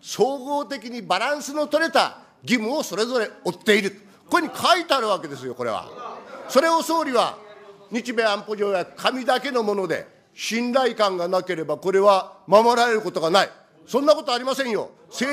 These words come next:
実に守る義務がそれぞれにあるんです。そして総理、総理にお尋ねをしますけれども、総理は日本の国民がアメリカのために血を流して、そして、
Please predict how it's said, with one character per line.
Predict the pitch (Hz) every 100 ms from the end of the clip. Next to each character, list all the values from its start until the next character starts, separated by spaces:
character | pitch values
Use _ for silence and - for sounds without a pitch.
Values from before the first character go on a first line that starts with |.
| 294
実 | 277 - 285
に | 285
守 | 254 262 320 214
る | -
義 | 123 254
務 | 226
が | 208 285 -
そ | - 208
れ |
ぞ | 220 208
れ | 208
に | 247 - - -
あ | 247
る | 285
ん | 175
で | 117
す。 | - - - - - - - -
そ | 302 302
し |
て | 285
総 | 254 294
理、 | 240 147 - - -
総 | - 285 311
理 | 262
に | 226
お | 208
尋 | 226 233
ね | 233
を | 233
し | 233
ま | 226
す | 226
け | 214
れ | 185
ど | 180
も、 | 226 170 - - - -
総 | - 302 311
理 | 226 214
は | 262 254 - - - - - - 156
日 | 214
本 | 254 285 269
の | 247
国 | 240 214 254
民 | 254 254
が | 262
ア | 226
メ | 254
リ | 262
カ | 269
の | 262
た | 247 254
め | 269
に | 226
血 | 175 -
を | 233 247
流 | 247 247 262
し | -
て、 | 208 120 - _ _ -
そ | - 302
し | -
て、 | 311 269